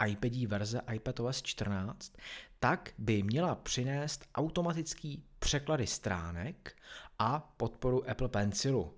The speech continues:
Takže zase rozebereme si, oč jde, oč se jedná. No a Adam vytáhnul opravdu těžký kalibr v případě a v podobě, eh, Segy, která uvádí na trh, eh, nový,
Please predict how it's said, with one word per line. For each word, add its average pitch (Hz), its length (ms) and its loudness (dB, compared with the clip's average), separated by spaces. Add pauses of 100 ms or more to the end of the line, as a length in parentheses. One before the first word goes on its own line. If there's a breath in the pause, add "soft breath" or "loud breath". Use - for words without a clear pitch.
Takže 92 320 -6
zase 95 380 0 (120)
rozebereme 120 600 0
si, - 160 -6
oč - 360 -6 (500)
jde, 98 380 -2 (140)
oč - 200 -12
se - 120 0
jedná. 95 360 -2 (500 loud breath)
No 139 140 10
a 160 40 12
Adam 143 500 6
vytáhnul 151 580 4
opravdu 156 400 4
těžký 139 640 0
kalibr 175 460 8 (180)
v - 80 -18
případě 143 580 2
a - 100 -2
v - 100 -12
podobě, 131 540 6
eh, - 360 -6 (520)
Segy, 120 760 6 (260 loud breath)
která 139 720 6 (320 loud breath)
uvádí 143 680 4
na 123 140 2
trh, 143 440 -2
eh, 131 40 4 (380)
nový, 123 680 0